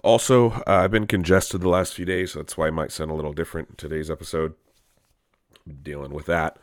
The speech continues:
Um, but hey, welcome to Nick's Nerd News. Of course, I'm your host, Nick. Uh, there m-, may be a time where we might not have episodes in the next couple weeks. I know I've been talking about it. Uh,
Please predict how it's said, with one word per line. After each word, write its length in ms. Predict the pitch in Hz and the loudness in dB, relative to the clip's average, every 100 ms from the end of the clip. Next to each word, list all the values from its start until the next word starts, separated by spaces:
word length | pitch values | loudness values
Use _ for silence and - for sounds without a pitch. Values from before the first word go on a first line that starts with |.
| _ | _
Um, 600 | 82 82 76 69 67 69 _ _ - | 0 2 0 -4 -8 -18 _ _ -4
but 180 | 98 104 | 2 4
hey, 300 | 147 131 - - | 4 2 -6 -16
welcome 360 | - 92 - 95 | -2 -2 -2 -4
to 60 | 95 | -4
Nick's 240 | 101 - | -4 -4
Nerd 140 | 87 87 | -4 0
News. 300 | 98 107 110 | 0 0 -4
Of 100 | - | -4
course, 300 | 110 113 87 | -2 0 0
I'm 280 | 82 92 | 0 0
your 120 | 82 76 | -2 -6
host, 320 | 73 - 85 | -8 -8 -4
Nick. 400 | 95 - - _ _ _ _ _ _ _ | -2 -2 -10 _ _ _ _ _ _ _
Uh, 420 | - - - - - _ _ _ _ _ 80 | -18 -16 -16 -16 -18 _ _ _ _ _ -16
there 300 | 76 82 82 | -6 -2 -2
m-, 300 | 80 80 - | -4 -8 -12
may 520 | - 85 90 95 101 107 | -14 -10 -4 -2 -2 -4
be 460 | 98 101 101 104 | -4 -4 -2 -2
a 40 | 101 | -2
time 440 | - 98 101 107 | -4 -2 0 0
where 120 | 101 | 0
we 160 | 98 95 | 2 0
might 300 | 90 95 - | 0 0 0
not 180 | 95 95 | -2 -2
have 200 | 95 98 | -2 0
episodes 480 | 104 110 117 117 | -2 -2 0 0
in 80 | 117 | -2
the 60 | 113 | -2
next 200 | 113 - | -4 -4
couple 260 | 123 117 | -6 -2
weeks. 300 | 113 123 - | 0 0 -2
I 80 | 85 | -4
know 160 | 85 85 | -2 -2
I've 100 | 82 | -4
been 120 | 82 | -6
talking 260 | 95 87 87 | -6 -4 -2
about 220 | 87 92 | -2 -2
it. 100 | 82 | -2
Uh, 220 | 76 | -6